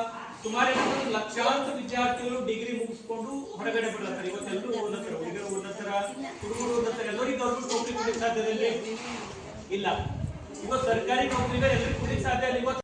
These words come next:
ಎಲ್ಲರೂ ಕರೀಲತ್ತರ. ಅದೆಲ್ಲರೂ ನೌಕರಿ ಕೊಡ್ಲಿಕ್ಕೆ ಆಗಲ್ಲ. ಅದಕ್ಕ ಅದಕ್ಕೆ ಏನ್ ಮಾಡ್ತಾವ ಅಂತಂದ್ರ ಸಂಘ ಸಂಸ್ಥೆ ಸರ್ಕಾರಗಳು ಏನ್ ಮಾಡ್ಲತ್ತಾವ ಅಂದ್ರೆ ನಬಾರ್ಡ್ ಬ್ಯಾಂಕ್ ಅದ, ಧರ್ಮಸ್ಥಳ ಸಂಸ್ಥೆ ಅದ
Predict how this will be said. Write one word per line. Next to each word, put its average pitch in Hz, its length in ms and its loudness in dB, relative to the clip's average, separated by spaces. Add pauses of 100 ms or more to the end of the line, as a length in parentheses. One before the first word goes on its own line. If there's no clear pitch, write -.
(140)
ಎಲ್ಲರೂ - 260 -8
ಕರೀಲತ್ತರ. - 400 0 (680)
ಅದೆಲ್ಲರೂ - 400 6
ನೌಕರಿ 247 300 2
ಕೊಡ್ಲಿಕ್ಕೆ 240 300 0 (300)
ಆಗಲ್ಲ. 180 260 2 (760)
ಅದಕ್ಕ 185 240 0 (560)
ಅದಕ್ಕೆ 240 300 0
ಏನ್ 294 160 4
ಮಾಡ್ತಾವ 254 300 4
ಅಂತಂದ್ರ 220 300 -2 (220)
ಸಂಘ 214 200 -2 (140)
ಸಂಸ್ಥೆ 214 340 -2 (160)
ಸರ್ಕಾರಗಳು 240 480 0
ಏನ್ 196 120 -2
ಮಾಡ್ಲತ್ತಾವ 185 340 -2
ಅಂದ್ರೆ 214 180 -2 (160)
ನಬಾರ್ಡ್ 208 320 2
ಬ್ಯಾಂಕ್ 196 260 -2
ಅದ, 175 100 -4 (520)
ಧರ್ಮಸ್ಥಳ 208 380 -2 (120)
ಸಂಸ್ಥೆ 208 420 -4
ಅದ 185 100 -2